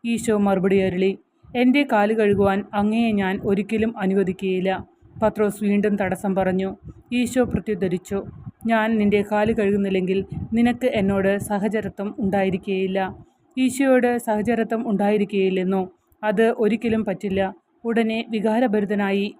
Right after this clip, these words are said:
പത്രോസ് പറഞ്ഞു, "അങ്ങനെയെങ്കിൽ നാഥാ, എൻ്റെ കാല് മാത്രമല്ല, എൻ്റെ തലയും കയ്യും കൂടിയും കഴുകണമേ." അപ്പോൾ ഈശോ പറഞ്ഞു, "കുളി കഴിഞ്ഞവൻ്റെ കാലിലെ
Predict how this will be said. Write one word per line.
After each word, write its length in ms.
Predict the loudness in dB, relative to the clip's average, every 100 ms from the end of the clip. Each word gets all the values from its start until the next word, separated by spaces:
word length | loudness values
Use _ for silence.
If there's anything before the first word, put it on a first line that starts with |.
| -10
പത്രോസ് 460 | -10 -4 -4 -4 -6
പറഞ്ഞു, 360 | -4 -2 -2 -4 -14 -18 -18 -6
"അങ്ങനെയെങ്കിൽ 600 | -2 -2 -2 -2 0 0 0
നാഥാ, 340 | -2 0 0 -2 _ -8
എൻ്റെ 260 | -2 0 0
കാല് 340 | 0 0 0
മാത്രമല്ല, 540 | -2 -4 -2 -2 0 0 -2 -6 -16 -6
എൻ്റെ 240 | 0 2 2
തലയും 480 | 0 0 0 0 -2
കയ്യും 380 | -4 -2 0 0
കൂടിയും 280 | 2 0 0
കഴുകണമേ." 540 | -2 -2 -2 0 -2 -4 _ _ _
അപ്പോൾ 320 | -8 -2 -2 0
ഈശോ 280 | -2 -4 -4
പറഞ്ഞു, 380 | -2 0 0 -2 -8 _ _ -20 -2
"കുളി 260 | 2 4
കഴിഞ്ഞവൻ്റെ 640 | 4 2 2 0 0 0 0
കാലിലെ 460 | 0 0 0 0